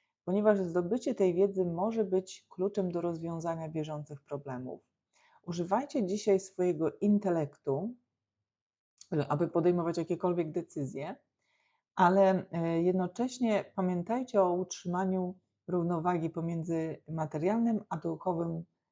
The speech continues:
aspektem życia, bo ten diabeł, <clears throat> no, coś niefajnie. E, może pojawić się jakaś pokusa,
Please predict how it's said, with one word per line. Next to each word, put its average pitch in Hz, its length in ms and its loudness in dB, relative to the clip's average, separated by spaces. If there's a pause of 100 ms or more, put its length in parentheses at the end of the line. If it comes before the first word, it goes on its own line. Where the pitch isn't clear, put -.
(180)
aspektem 175 580 -2
życia, 160 320 -6
bo - 140 -8
ten 175 260 -4
diabeł, 190 600 4 (200)
<clears throat> - 880 2
no, 190 160 -6
coś 175 200 -4
niefajnie. 151 500 -10 (760)
E, 170 300 0
może 202 380 0
pojawić 208 340 0
się 202 80 0
jakaś 190 260 -4
pokusa, - 680 -8